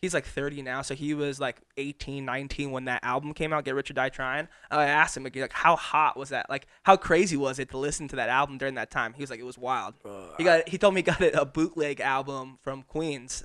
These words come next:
Speaker 1: at the time.
Speaker 2: Yo, facts, yo, shout out to Queens, bro.
Speaker 1: <laughs>
Speaker 2: I don't know, like, when that shit came out, when fifty Cent come out, "New York City," I, I'd be like, "Oh, hell yeah." Like, I don't, yeah, so, like, I don't know, man. I just saw, like, I, I always saw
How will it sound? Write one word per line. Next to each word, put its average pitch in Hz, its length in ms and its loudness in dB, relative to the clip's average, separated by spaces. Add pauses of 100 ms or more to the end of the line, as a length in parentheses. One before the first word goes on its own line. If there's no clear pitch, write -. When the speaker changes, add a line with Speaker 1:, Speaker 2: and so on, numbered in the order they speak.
Speaker 1:
at 147 120 -4
the 139 80 -8
time. 143 300 0
Speaker 2:
Yo, 92 280 -4 (340)
facts, 110 480 -6
yo, 92 100 -8
shout 98 220 -8
out 104 160 -6
to - 80 -16
Queens, 113 400 -8
bro. 98 200 -4
Speaker 1:
<laughs> 87 180 -2
Speaker 2:
I 147 120 2
don't 143 160 0
know, 135 240 -2 (520)
like, 90 220 -10
when 131 120 -8
that 147 100 -4
shit 147 140 -4
came 147 180 -8
out, 143 80 -2
when 127 80 -6
fifty - 220 -16
Cent 165 180 -10
come 170 120 -8
out, 165 120 -8
"New 311 240 2
York 294 360 10
City," 294 420 2
I, - 120 6
I'd 220 280 2
be 202 80 -4
like, 165 120 0
"Oh, 131 120 2
hell 180 400 4
yeah." 139 280 4
Like, 120 180 0
I 151 120 2
don't, 139 240 -4 (540)
yeah, 139 180 -4
so, 139 140 -6
like, 131 300 -8 (840)
I 233 60 -2
don't 277 160 -2
know, 269 140 4
man. 226 180 4
I 233 100 8
just 233 260 -2
saw, 220 240 8
like, 202 420 0 (560)
I, 180 180 4 (400)
I 185 120 12
always 202 280 8
saw 160 680 8